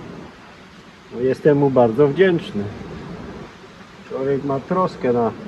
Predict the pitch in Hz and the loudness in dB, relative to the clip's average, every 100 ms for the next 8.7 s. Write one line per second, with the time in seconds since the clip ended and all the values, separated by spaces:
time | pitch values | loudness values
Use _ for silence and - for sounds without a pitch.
0 | - - - - - 127 123 120 - - | -14 -16 -16 -14 -6 -2 0 0 -2 -8
1 | 101 - - - - - - - - - | -14 -14 -14 -16 -18 -20 -20 -20 -20 -20
2 | - - - - - - - - - 214 | -20 -20 -20 -20 -20 -20 -20 -20 -8 0
3 | 262 226 170 143 110 98 95 107 123 127 | 2 2 6 6 6 4 -2 -4 -4 -6
4 | - - - 160 175 - 185 170 156 147 | -14 -20 -14 -4 -2 4 6 8 4 2
5 | 135 127 156 139 127 - 120 117 110 104 | 2 2 4 6 4 4 4 6 4 2
6 | 87 - 104 104 - - - - - - | -2 -8 -8 -8 -12 -14 -14 -16 -16 -14
7 | - - - - - - - - 139 135 | -14 -16 -20 -20 -20 -20 -20 -10 0 2
8 | 139 156 151 - 165 175 | 4 6 6 4 4 4